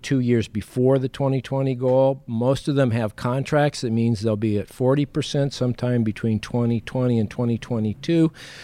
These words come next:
probably at fifty percent sometime around twenty twenty-five, twenty twenty-six. So the, the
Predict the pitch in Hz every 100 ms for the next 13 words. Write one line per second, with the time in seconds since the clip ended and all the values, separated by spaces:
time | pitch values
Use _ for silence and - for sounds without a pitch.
0 | - - - 127 139 147 139 135 135 127
1 | 113 - 143 131 151 135 147 - - 139
2 | 143 - 123 120 117 127 127 123 110 110
3 | 113 107 - 120 120 110 123 117 107 117
4 | 117 113 - 113 107 - 123 101 - 208
5 | - - - - - - - - 151 151
6 | 143 - - 135 135 127 - - 135 127